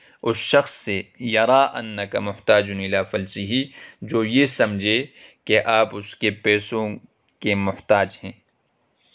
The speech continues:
یعنی وہ آپ کو اپنے آپ کا محتاج سمجھتا ہو تو اس سے محبت کی امید نہیں رکھنی چاہیے۔ قال الحارث بن حمام، حارث بن حمام کہتے ہیں،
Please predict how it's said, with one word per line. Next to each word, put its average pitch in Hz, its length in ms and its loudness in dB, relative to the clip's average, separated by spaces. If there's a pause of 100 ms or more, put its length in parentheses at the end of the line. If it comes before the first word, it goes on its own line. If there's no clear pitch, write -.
(380)
یعنی 107 260 -2
وہ 107 320 6
آپ 107 240 2
کو 104 180 2
اپنے 101 280 -2
آپ 101 260 2
کا 101 220 4 (400)
محتاج 104 680 0
سمجھتا 98 1080 -6
ہو 101 220 -2 (380)
تو 101 240 -2
اس 143 120 -6
سے 104 400 -2 (100)
محبت 104 600 0
کی 101 180 -8 (100)
امید 101 360 -2
نہیں 95 300 -8
رکھنی 98 260 -8
چاہیے۔ 98 300 -8 (380)
قال 135 260 6
الحارث 139 520 -2
بن 131 180 -8
حمام، 113 480 -2 (680)
حارث 127 360 0
بن 123 160 -8
حمام 110 520 -4
کہتے 104 380 -4
ہیں، 104 240 -4